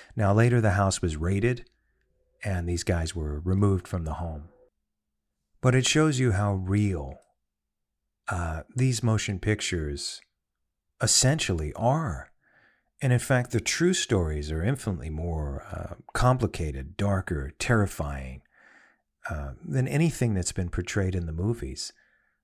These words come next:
It, it's difficult to find things that are close to reality if you really think about it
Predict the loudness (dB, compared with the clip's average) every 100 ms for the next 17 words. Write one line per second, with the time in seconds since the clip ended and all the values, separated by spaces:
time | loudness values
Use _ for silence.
0 | _ _ -6 -6 -4 -6 -2 -2 0 -2
1 | -2 -4 -4 -2 -2 -2 -4 -4 -4 -8
2 | -10 _ _ _ _ -10 -8 -8 -12 -12
3 | 2 2 4 -2 -4 -6 -6 -8 -8 -8
4 | -6 -6 -6 -8 -10 -12 -6 -4 0 0
5 | -2 -4 -6 -6 -6 -8 -12